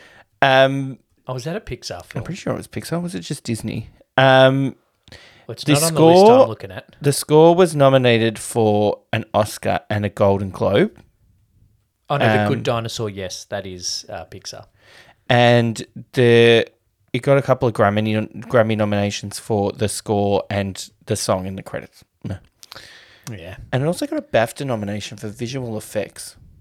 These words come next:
Speaker 2: Okay. The
Speaker 1: Mm.
Speaker 2: whole thing is visual effects.
Speaker 1: Yeah.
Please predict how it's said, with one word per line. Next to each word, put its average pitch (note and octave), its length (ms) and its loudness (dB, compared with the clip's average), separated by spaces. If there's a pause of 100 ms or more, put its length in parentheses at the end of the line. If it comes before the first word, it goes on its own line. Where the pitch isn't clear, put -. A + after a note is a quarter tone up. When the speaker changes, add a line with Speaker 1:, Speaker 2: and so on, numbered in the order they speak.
(1120)
Speaker 2:
Okay. G#2+ 360 -16 (280)
The C3+ 60 -10
Speaker 1:
Mm. - 40 -8
Speaker 2:
whole C#3 140 0
thing C#3 240 -8
is A#2+ 120 -8
visual G#2 340 -10
effects. B2 240 -8
Speaker 1:
Yeah. A#2+ 280 4